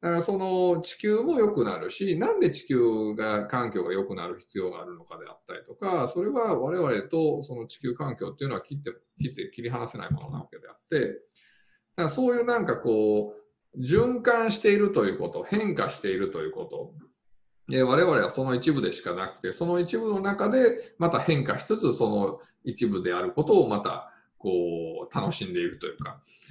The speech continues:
そんな流れにいるよねっ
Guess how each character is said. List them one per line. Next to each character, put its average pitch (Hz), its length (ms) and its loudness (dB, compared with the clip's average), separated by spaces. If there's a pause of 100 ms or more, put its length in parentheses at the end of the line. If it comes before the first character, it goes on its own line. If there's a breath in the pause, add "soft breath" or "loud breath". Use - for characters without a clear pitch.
(180 loud breath)
そ 208 180 0
ん 214 60 -4
な 214 100 -2
流 214 300 0
れ 196 640 0
に 185 280 -2
い 160 60 2
る 170 220 8
よ 113 160 4
ね 143 220 4
っ 147 40 0